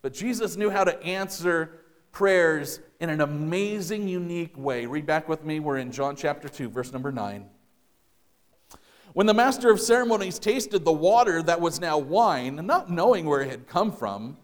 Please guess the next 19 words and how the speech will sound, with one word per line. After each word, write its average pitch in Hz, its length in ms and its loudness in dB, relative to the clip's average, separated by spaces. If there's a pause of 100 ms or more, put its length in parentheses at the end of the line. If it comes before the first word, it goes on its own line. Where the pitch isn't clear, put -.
though, 135 240 4
of 123 120 -2
course, 131 260 0
the 107 80 -14
servants 170 560 -6
knew, 107 340 -12 (260)
because 104 380 -18
they 110 140 -10
put 120 160 -10
the 160 80 -6
water 147 320 -4
in 101 60 -14
the 98 60 -16
pots, - 440 -14 (560)
he 226 100 0
called 262 240 2
the 240 80 8
bridegroom 214 720 4
over. 147 440 2